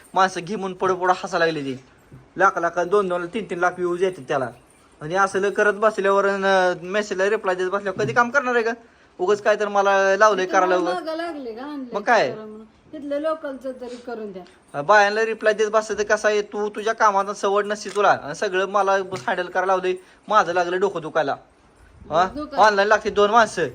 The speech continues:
Speaker 1: हँडल करायला, ते आपल्याला काय जमत नाही. माझं स्वतःचं व-, वैयक्तिक चांगलं, अं,
Speaker 2: सगळ्या गोष्टी तुम्ही बिगर विचार करताच
Speaker 1: तू
Speaker 2: करता.
Speaker 1: करायला लावलंय,
Speaker 2: ती
Speaker 1: तू, तू.
Speaker 2: मांजराची जाळी घे म्हणून मोठी
Speaker 1: ती
Speaker 2: केली,
Speaker 1: मांजराचं
Speaker 2: त्याचा
Speaker 1: जाऊ
Speaker 2: पण
Speaker 1: दे.
Speaker 2: विचार केला नाही.
Speaker 1: तुझं काय करायचं ते मांजरानं?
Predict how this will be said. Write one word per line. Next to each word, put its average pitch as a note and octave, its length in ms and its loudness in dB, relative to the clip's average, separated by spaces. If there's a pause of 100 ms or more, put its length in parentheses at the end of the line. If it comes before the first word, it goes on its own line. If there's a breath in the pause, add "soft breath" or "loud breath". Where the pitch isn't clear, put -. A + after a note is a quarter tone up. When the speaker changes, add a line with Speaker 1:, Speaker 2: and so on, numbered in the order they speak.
(560)
Speaker 1:
हँडल G3 280 0
करायला, E3 340 2
ते F#3 80 0
आपल्याला F#3+ 300 2
काय F3 120 2
जमत E3 300 -2
नाही. C3+ 140 -4 (380 loud breath)
माझं F#3 280 4
स्वतःचं F#3+ 400 0
व-, D#3+ 600 2
वैयक्तिक F#3 380 0
चांगलं, F#3 420 2 (360 loud breath)
अं, D3+ 220 -2
Speaker 2:
सगळ्या C4 300 -2
गोष्टी C#4+ 400 -8
तुम्ही C4 280 -8
बिगर B3 360 -6
विचार B3 320 -10
करताच A3+ 420 -14
Speaker 1:
तू C4+ 320 0
Speaker 2:
करता. D4+ 140 2
Speaker 1:
करायला C4+ 200 4
लावलंय, A#3+ 180 4
Speaker 2:
ती D#4+ 40 -2
Speaker 1:
तू, E4 60 0
तू. F4 40 0
Speaker 2:
मांजराची D4+ 480 -2
जाळी D4+ 300 0
घे C4+ 180 -6
म्हणून C#4+ 360 -6
मोठी D4 200 -6
Speaker 1:
ती C4+ 60 -10
Speaker 2:
केली, C#4 280 -8
Speaker 1:
मांजराचं B3 380 4
Speaker 2:
त्याचा C4 140 -6
Speaker 1:
जाऊ C#4+ 140 6
Speaker 2:
पण C#4 60 2
Speaker 1:
दे. C#4 60 -4
Speaker 2:
विचार A#3+ 180 -2
केला A#3 320 -10
नाही. F#3+ 200 -14
Speaker 1:
तुझं G3+ 160 -2
काय C4+ 180 2
करायचं A#3 240 0
ते G3+ 60 -2
मांजरानं? E3+ 420 -2